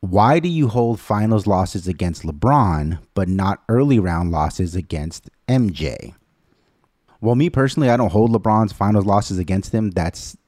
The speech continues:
not the way I operate. Um, I do have him second behind Michael Jordan all time, and it's not because of the finals losses or the six rings to four rings. It's just, I think that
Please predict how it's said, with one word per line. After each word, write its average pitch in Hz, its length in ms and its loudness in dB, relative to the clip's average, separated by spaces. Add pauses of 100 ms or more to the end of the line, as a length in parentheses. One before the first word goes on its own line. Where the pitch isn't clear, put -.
(120)
not 92 240 -2
the 92 80 -4
way 85 160 -2
I 85 180 -4
operate. 101 540 -2 (480)
Um, 78 400 -4
I 90 140 -4
do 107 160 0
have 98 200 2
him 90 120 -4
second 95 400 -4
behind 92 240 -4
Michael 90 240 -2
Jordan 85 300 0
all 80 140 -2
time, 87 360 -6
and 82 80 -6
it's - 100 -12
not 120 160 -2
because 92 300 -8
of 80 80 -8
the 78 80 -8
finals 87 400 -6
losses 85 420 -4
or 82 120 -4
the 73 180 -8 (400)
six - 360 -6
rings 90 360 -4
to 113 80 -10
four 95 300 -2
rings. 82 360 -6
It's 85 160 -6
just, 92 240 -4
I 82 80 -4
think 90 280 -8
that 85 240 -6